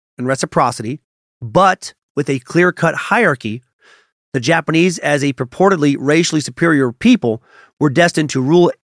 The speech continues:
rule Asia eternally and become the supreme dominant leader of all humanity and ruler of the world.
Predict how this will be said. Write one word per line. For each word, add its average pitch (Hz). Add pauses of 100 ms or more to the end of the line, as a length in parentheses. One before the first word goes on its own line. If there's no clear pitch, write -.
rule 226
Asia 143
eternally 139 (360)
and 147
become 156
the 147
supreme 190
dominant 165
leader 143
of 127
all 175
humanity 160 (180)
and 127
ruler 160
of 139
the 127
world. 117